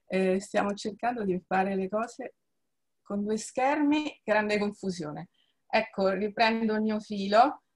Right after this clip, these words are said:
eh, perché, eh, ringrazio intanto Maria Rosa perché, eh,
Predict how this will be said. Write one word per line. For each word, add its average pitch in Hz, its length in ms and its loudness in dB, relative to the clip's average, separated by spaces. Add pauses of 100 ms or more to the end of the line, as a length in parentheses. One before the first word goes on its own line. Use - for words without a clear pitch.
(140)
eh, 214 380 8
perché, 269 640 6
eh, 202 680 8 (120)
ringrazio 220 500 4
intanto 196 640 4 (1400)
Maria 175 300 0
Rosa 302 680 4 (140)
perché, 190 960 0
eh, 170 920 -4